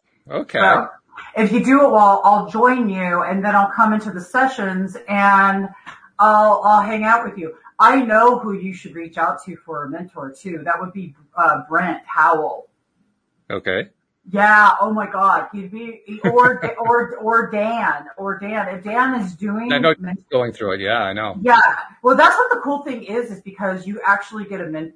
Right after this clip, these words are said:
Speaker 2: like, you have a mentor in this experience and it's
Speaker 1: Mm-hmm.
Speaker 2: just rad. So if you do it,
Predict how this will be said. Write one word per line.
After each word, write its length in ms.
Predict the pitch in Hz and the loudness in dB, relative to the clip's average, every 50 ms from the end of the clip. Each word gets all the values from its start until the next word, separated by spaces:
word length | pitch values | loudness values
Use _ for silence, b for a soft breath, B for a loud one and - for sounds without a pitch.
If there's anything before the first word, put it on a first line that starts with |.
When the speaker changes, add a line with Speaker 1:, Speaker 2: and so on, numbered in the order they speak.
| _ | _
Speaker 2:
like, 220 | - 180 165 - 196 | -10 -10 -8 -8 -10
you 80 | 196 | -8
have 200 | 185 185 214 214 220 | -4 -2 -2 -2 -2
a 80 | 190 | -2
mentor 580 | 175 165 165 180 185 - - 208 202 202 208 214 | -4 -4 -4 -4 -6 -8 -8 -6 -4 -2 0 0
in 100 | 208 208 | 0 -2
this 180 | 214 214 - | -4 -6 -10
experience 760 | - - - - - 214 208 214 208 208 208 214 214 208 - 202 | -14 -20 -18 -14 -10 -8 -8 -6 -6 -6 -6 -6 -6 -6 -8 -8
and 100 | 165 165 | -8 -8
it's 140 | 160 - - | -8 -8 -8
Speaker 1:
Mm-hmm. 160 | 98 92 90 | -8 -6 -2
Speaker 2:
just 220 | 208 - - - - - | -2 -2 -2 -2 -6 -8
rad. 440 | 131 147 143 143 135 156 208 220 - - b b b b b b | -4 0 2 4 4 2 2 0 -6 -12 b b b b b b
So 220 | _ - 240 196 | _ 0 2 2
if 120 | 185 190 208 | 2 0 2
you 240 | 254 285 330 320 330 | 2 4 4 2 2
do 220 | 339 349 330 262 | 2 4 4 4
it, 160 | 214 196 196 | 4 4 4